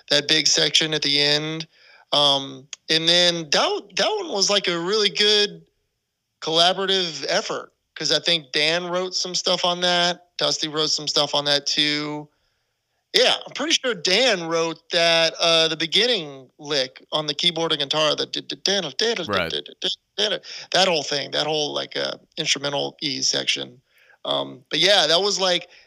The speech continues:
Speaker 1: that just sort of was a cool culmination of, like, if you were to pick a greatest hit,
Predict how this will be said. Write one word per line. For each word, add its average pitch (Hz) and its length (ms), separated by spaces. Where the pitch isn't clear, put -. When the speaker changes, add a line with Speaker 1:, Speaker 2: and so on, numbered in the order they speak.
Speaker 1:
that 170 160
just - 300
sort 185 200
of 160 280
was 147 1080
a 147 120
cool 160 960
culmination 151 1000
of, 139 600
like, 151 300
if 165 160
you 185 100
were 202 100
to 160 100
pick 175 400
a 147 80
greatest 151 540
hit, 165 440